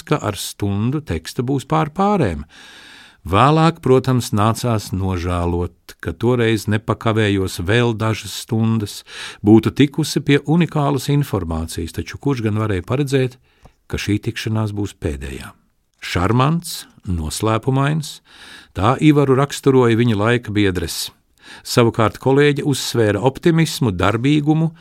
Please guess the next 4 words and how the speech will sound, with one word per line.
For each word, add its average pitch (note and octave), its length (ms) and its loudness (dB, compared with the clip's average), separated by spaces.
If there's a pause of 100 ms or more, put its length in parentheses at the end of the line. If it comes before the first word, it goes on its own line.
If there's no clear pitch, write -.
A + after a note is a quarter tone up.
(340)
taču G2 400 0 (160)
kopsaucējs C#3+ 1040 2
visiem G2+ 480 0
viens: G#2+ 480 0